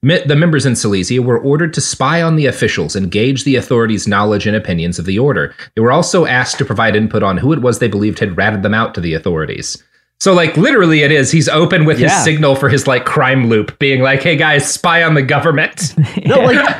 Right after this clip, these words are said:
Speaker 2: this is, this has gotten considerably more cool <laughs> than, in, like, in, like, the past few developments.
Speaker 1: <laughs> Yeah. So obviously,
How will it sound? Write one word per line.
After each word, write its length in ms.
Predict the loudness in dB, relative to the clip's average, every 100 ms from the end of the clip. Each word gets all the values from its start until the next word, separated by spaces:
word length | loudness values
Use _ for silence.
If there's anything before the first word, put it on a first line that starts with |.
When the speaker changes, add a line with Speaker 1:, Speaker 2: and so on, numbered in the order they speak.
| 2
Speaker 2:
this 160 | 2 2
is, 160 | 0 -4 -6
this 320 | -2 2 2 2
has 80 |
gotten 280 | 2 2 2
considerably 840 | 2 2 2 2 0 2 0 2 2
more 280 | 2 2 0
cool 480 | 0 2 2 4 4
<laughs> 120 | 4
than, 120 | 2
in, 1600 | 2 0 2 4 4 2 0 0 0 0 0 0 0 0 2 2 2
like, 500 | 2 2 0 0 0
in, 100 | 2
like, 160 | 2
the 80 | 0 2
past 240 | 0 2
few 160 | 0 2
developments. 640 | 2 2 2 2 0 2
Speaker 1:
<laughs> 200 | 0 0
Yeah. 1300 | 0 2 0 0 0 0 0 -2 0 0 2 0 -4 -8 -10 -8
So 120 | -2
obviously, 520 | 0 2 0 0 0